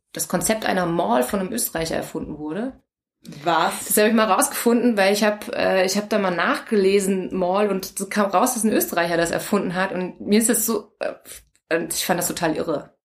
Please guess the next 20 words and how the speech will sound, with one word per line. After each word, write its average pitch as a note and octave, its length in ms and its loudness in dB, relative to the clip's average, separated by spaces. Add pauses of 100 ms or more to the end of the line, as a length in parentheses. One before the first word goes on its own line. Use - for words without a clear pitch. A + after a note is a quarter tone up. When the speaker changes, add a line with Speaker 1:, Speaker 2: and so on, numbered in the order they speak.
(240)
Speaker 2:
Das A3+ 200 -4
finde A#3 260 0
ich A3 60 -2
jetzt - 240 -8
sehr C#3+ 220 4
Speaker 1:
Ja. E3 60 2
Speaker 2:
überraschend. E3+ 840 0
Hätte G#3+ 200 0
man A#3 160 2
nicht F#3 200 -4
gedacht. F3 260 -4
Speaker 1:
Ja, E3+ 360 -4
also F3 160 0
vielleicht F#3 460 2
stimmte A3 320 0
der F3 160 4
Wikipedia-Artikel E3+ 840 -4
nicht, A3 320 2
<laughs> - 280 -2
aber - 280 -2